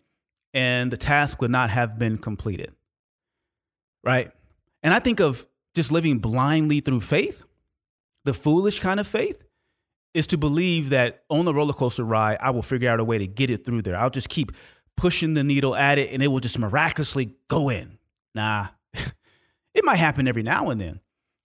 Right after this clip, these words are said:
but not reliably, not like clockwork. The, the propensity or the probability of it happening, you know, it, it, you're, you're not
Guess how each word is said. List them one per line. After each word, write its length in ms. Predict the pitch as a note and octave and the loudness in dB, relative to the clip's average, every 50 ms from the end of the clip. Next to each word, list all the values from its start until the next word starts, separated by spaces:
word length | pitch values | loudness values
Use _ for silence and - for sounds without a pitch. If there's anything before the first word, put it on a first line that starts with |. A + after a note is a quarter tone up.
| _ - | _ -6
but 180 | B2+ A#2+ - - _ _ _ _ | -6 -6 -6 -10 _ _ _ _
not 600 | C#3 F3+ - - G3+ G3+ F#3 D#3+ D3+ D3 D3 C3+ | -20 -20 -18 -14 -8 -4 -2 0 0 0 0 0
reliably, 680 | C#3 C#3 C3 C#3 E3 A3+ A3+ F3+ C#3 D3 E3 F#3+ G3+ E3 - _ _ _ _ _ _ _ _ _ _ _ _ _ _ _ - | 0 0 2 2 2 2 0 0 -2 -2 -4 -4 -6 -10 -16 _ _ _ _ _ _ _ _ _ _ _ _ _ _ _ -2
not 180 | C#3 D#3+ C#3+ C#3+ | 0 0 2 2
like 160 | C#3+ C3 - | 0 0 0
clockwork. 720 | - C3+ E3 - - - C#3+ C#3 C#3+ E3+ F3 - - _ _ _ _ _ _ _ _ _ _ _ _ _ _ _ _ _ _ _ - | 0 0 -2 -2 -2 -2 0 0 0 -2 -4 -8 -16 _ _ _ _ _ _ _ _ _ _ _ _ _ _ _ _ _ _ _ 0
The, 300 | C3+ B2+ A#2 A2 F#2 G#2+ | 2 2 2 0 -2 -4
the 180 | - B2 A2+ - | -4 -2 -2 -2
propensity 840 | - G#2+ - - D3 E3 F#3+ - - E3 D#3 D3+ D#3+ F#3+ G3+ D#3+ - _ _ _ _ _ - | -4 -6 -2 0 0 0 0 0 0 0 0 0 -2 -4 -8 -14 -18 _ _ _ _ _ -4
or 100 | B2 B2 | -4 -2
the 100 | B2 A2+ | -2 -2
probability 720 | - - C3+ D3 F#3 G#3 D3 D3 C#3 C3+ C3 - C3 C3 | -2 0 0 2 2 2 2 2 2 2 0 0 0 2
of 120 | B2+ B2 | 2 2
it 80 | A#2+ A#2 | 2 2
happening, 480 | C3 C3+ C3 - C#3 C#3+ C#3+ D3 D3 _ _ _ _ _ _ _ _ _ _ _ _ _ _ _ - | 2 2 2 0 -2 -2 -2 -4 -6 _ _ _ _ _ _ _ _ _ _ _ _ _ _ _ -4
you 100 | B2+ C3+ | 0 0
know, 220 | C3+ A#2 A2 G#2+ | 2 2 2 2
it, 80 | A2+ A#2+ | 0 0
it, 400 | B2 G#2 F#2+ A#2 A#2+ A2+ A2+ G#2+ | -2 -2 -4 -4 -6 -6 -4 -2
you're, 180 | A#2 B2 C3+ G2 | 0 0 0 0
you're 220 | C#3+ B2 C3 D3 | 0 0 0 2
not 320 | D#3 C#3 C3 A2+ - - | 4 2 2 2 -2 -6